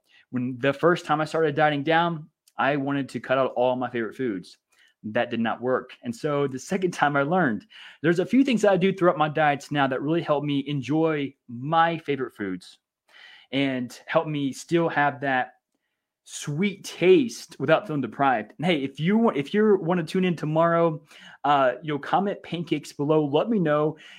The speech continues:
And, and by the way, I just wanna say, I wanna tell you why we are fans of pancakes here at Tandem Nutrition. I say we as a team, even though we do have a few team members who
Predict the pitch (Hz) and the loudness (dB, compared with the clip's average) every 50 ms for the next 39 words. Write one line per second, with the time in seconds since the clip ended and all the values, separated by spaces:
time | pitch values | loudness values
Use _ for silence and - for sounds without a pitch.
0 | - _ 160 170 165 160 180 190 175 214 220 202 196 196 165 160 226 240 - 220 | -6 _ -2 -2 0 0 0 2 4 4 4 6 8 8 8 6 4 0 -2 -4
1 | 185 180 - 180 175 165 160 156 - 175 233 240 175 - - 175 175 175 165 147 | -2 0 0 0 2 2 0 0 -2 -2 -2 -4 -4 -2 -2 0 0 0 0 0
2 | 123 110 107 104 123 143 143 143 139 135 135 127 120 120 110 - _ _ _ 135 | -2 -2 -6 0 2 4 6 6 6 4 2 0 -2 -6 -10 -12 _ _ _ -6
3 | 131 135 127 123 113 - - 127 123 120 120 117 113 117 110 - - 117 110 107 | -4 0 0 0 -2 -2 -4 -6 -4 -4 -4 -6 -6 -8 -10 -10 -8 -8 -8 -8
4 | - 104 98 - - 113 107 98 98 - - 113 107 98 95 92 - 104 90 - | -8 -10 -12 -10 -8 -8 -6 -6 -8 -8 -8 -8 -8 -8 -8 -8 -8 -8 -8 -8
5 | - 85 82 - _ - 107 - - 120 117 127 131 123 117 110 - - 147 151 | -12 -16 -16 -14 _ -14 -10 -6 -4 -4 -2 -2 -2 -2 -4 -6 -4 -4 -2 0
6 | 156 156 151 147 - - - - - - - - _ _ - 143 147 160 156 147 | 0 0 -2 -4 -6 -12 -18 -18 -18 -20 -20 -20 _ _ -2 0 2 2 2 2
7 | 143 135 127 135 147 127 135 139 131 123 127 - - 127 - - 151 139 135 - | 2 2 2 0 0 0 2 2 2 0 -2 -6 -10 -12 -8 -6 -6 -6 -4 -2
8 | 143 135 131 123 123 131 131 127 131 - - - 139 131 127 131 123 123 120 | -2 -2 0 0 0 0 0 0 -2 -6 -4 -2 0 0 0 0 -2 -4 -6